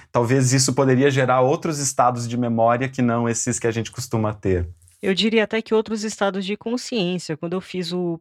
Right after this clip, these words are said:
Speaker 2: do penúltimo ao último capítulo do meu livro, que é basicamente isso,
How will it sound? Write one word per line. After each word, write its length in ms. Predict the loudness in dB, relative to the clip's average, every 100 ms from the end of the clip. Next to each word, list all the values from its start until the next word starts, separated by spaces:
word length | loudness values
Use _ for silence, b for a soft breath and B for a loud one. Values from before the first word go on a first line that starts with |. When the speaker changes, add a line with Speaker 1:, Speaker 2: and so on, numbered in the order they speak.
| _
Speaker 2:
do 100 | -8
penúltimo 480 | 0 0 2 0 0
ao 120 | 2
último 260 | 0 -2 -4
capítulo 340 | -4 -6 -10
do 120 | -6
meu 100 | -4
livro, 260 | -2 -2 -4
que 140 | -8
é 40 | -4
basicamente 800 | -2 -2 -4 -4 -4 -4 -4 0
isso, 300 | 2 0